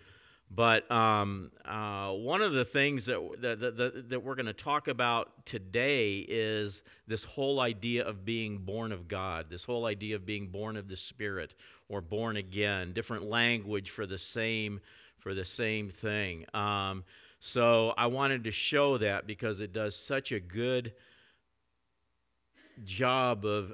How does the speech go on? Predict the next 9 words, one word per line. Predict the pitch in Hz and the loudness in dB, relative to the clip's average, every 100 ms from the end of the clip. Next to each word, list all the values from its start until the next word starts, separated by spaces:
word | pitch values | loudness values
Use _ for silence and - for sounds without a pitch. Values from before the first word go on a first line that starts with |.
| - | -4
of, | 104 104 98 92 - _ _ - | 0 0 -2 -8 -16 _ _ -8
you | 117 | -4
know, | 107 98 | -2 0
that | 110 104 - | 0 0 -4
conversation | - 135 135 131 120 - - 127 127 - 101 90 | -8 -2 -2 -2 -4 -4 2 2 2 0 -4 -6
between | 92 - 120 104 98 | -10 -10 -6 -6 -6
Jesus | 90 117 120 110 107 - | -4 -2 -2 -2 -4 -4
and | - 107 104 101 95 107 104 | -4 -2 0 -2 -6 -8 -6
Nicodemus. | 107 107 98 101 104 80 - | -4 -4 -4 -4 -4 -6 -10